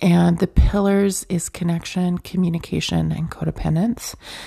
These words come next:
So we're gonna work a lot on how to commune, how to not just be in relationship, but how to express ourselves,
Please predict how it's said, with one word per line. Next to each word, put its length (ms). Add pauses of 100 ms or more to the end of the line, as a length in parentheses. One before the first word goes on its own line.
(120)
So 180
we're 140
gonna 160
work 260
a 80
lot 420
on 340
how 260
to 500 (720)
commune, 760
how 180
to 120 (340)
not 340
just 360
be 320
in 160
relationship, 880 (1400)
but 140
how 400
to 500
express 600
ourselves, 960